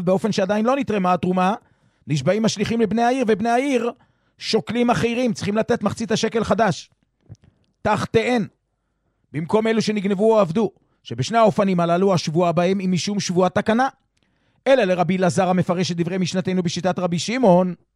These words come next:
בשלמה זה נכון ומובן הדין הזה שאם לא נתרמה התרומה נשבעים לבני העיר. הדהי דרבי שמעון, פסקה זו אכן ניתן לפרשה כשיטתו של רבי שמעון, שמכיוון שבני העיר חייבים באחריותם, הרי הם כנכסיהם ונשבעים להם השליחים עליהם.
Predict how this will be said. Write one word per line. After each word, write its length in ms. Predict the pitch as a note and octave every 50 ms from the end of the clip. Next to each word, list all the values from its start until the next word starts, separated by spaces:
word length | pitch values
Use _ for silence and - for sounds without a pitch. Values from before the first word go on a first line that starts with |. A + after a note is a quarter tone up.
| _ _ _ _ _ _ _ _ _ _ _ _ _ _
בשלמה 420 | A#2 - B3 - - G#3 G3 F#3+ F3+
זה 140 | C#3 F3+
נכון 300 | F3+ F3+ - - G3+ F#3 E3+
ומובן 400 | F3+ F#3 F3+ E3+ C#3+ F3+ F3+ F3+
הדין 260 | F3 C3+ E3+ G3 F#3+
הזה 180 | F3+ D3+ F#3+ F3
שאם 180 | - F3+ F3
לא 80 | F3+ F#3
נתרמה 380 | F#3+ F3 - F3 F3+ F3+ F3+
התרומה 320 | F3+ - E3+ E3+ F3 F#3 F3+
נשבעים 460 | F3+ F3 C#3+ A2+ - F3 F3+ F#3+ F#3
לבני 220 | F3+ C3+ F3 F#3
העיר. 420 | F3 F3 E3+ F3 F3 F3 E3+ E3 - - _ _ _ _ _ _ _ _ _ _ _ _ _ _ _ _ _ _ _ _ _ _ _ _ _
הדהי 600 | C#3+ E3 G3 D#3 F#3 F3 E3 E3 F3+ F3+ F#3 - - _ _ -
דרבי 260 | G#3 F3+ F3+ F3+ E3+
שמעון, 380 | F3 - A#3 C4 C4+ C4 G#3+ C3 -
פסקה 360 | - E3+ - - - G3+ G3
זו 280 | F3+ B2 D#3+ E3+ F3+ E3+
אכן 180 | D#3 - F3+ F#3
ניתן 220 | F3+ - F3+ F3+
לפרשה 340 | F3 - F#3 E3+ C3+ E3 F3+ -
כשיטתו 420 | - D3+ - E3+ - F3+ D#3 F3+
של 140 | E3+ - G3 F#3+
רבי 160 | F#3+ F3+ F#3
שמעון, 340 | - A#3 C4 C4+ B3+ G#3 A#2 - _ _ _ _ _ _ _ _ _ _
שמכיוון 480 | _ - D3 G3+ G#3 A3 A3 A3 A3 G3
שבני 240 | - G3 F3 G#3 G#3+
העיר 140 | G#3+ G#3
חייבים 300 | - G3 F#3 F3+ F3 E3
באחריותם, 640 | G#3 G3+ - - F#3+ F#3 F3 D3+ - D#3+ C#3 - D#3 F#3 - _ _ _ _ _ _ _ _ _ _
הרי 200 | - G#2+ C3 F#3
הם 100 | A3 A3+
כנכסיהם 640 | - G3+ G3+ G3+ F3+ - - - F#3+ E3+ E3+ F#3 G#3
ונשבעים 500 | G3 G3 F#3+ C#3+ A2+ B2 F#3+ G3+ A#3+ A#3+
להם 160 | A#3 A3+ A3+ G#3+
השליחים 420 | F#3+ - G#3 A3 - B3+ C4 B3+
עליהם. 240 | B3+ B3 A3+ F#3